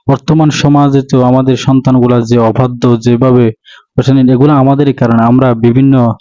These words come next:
নবীজির শিখাই দেওয়া দোয়া বাক্য, এগুলো ভুলে যাওয়ার কারণে, এগুলো না করার কারণে আজকে আমাদের সন্তানগুলো আমাদের অবাধ্য হয়ে চলতেছে, আমাদের কোনো কথাই শুনতেছে না, আমাদের সন্তানগুলো দিন দিন মেধাহীন হয়ে যাচ্ছে, মেধা হারিয়ে ফেলতেছে,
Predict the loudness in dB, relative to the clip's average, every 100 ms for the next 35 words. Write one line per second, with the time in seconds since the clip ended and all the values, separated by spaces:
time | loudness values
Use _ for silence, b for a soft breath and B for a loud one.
0 | _ -2 0 -2 -4 -4 -4 0 0 0
1 | 0 -2 -6 B _ -4 0 2 0 -2
2 | -4 -4 -4 0 0 0 0 0 0 0
3 | -2 -2 0 2 0 0 0 -2 -4 -2
4 | -2 -2 -2 -2 -4 -4 0 0 -2 0
5 | -2 0 0 0 0 0 0 0 0 -2
6 | -2 0 0 0 -2 -6 -4 -4 -2 -4
7 | B B B B -2 0 0 0 0 -2
8 | -2 -2 -2 0 0 0 0 0 0 0
9 | 0 -2 -2 -2 0 0 2 0 0 0
10 | 2 2 2 2 2 2 2 2 2 0
11 | -2 -4 -2 0 0 0 0 0 0 -2
12 | -6 -6 -4 -2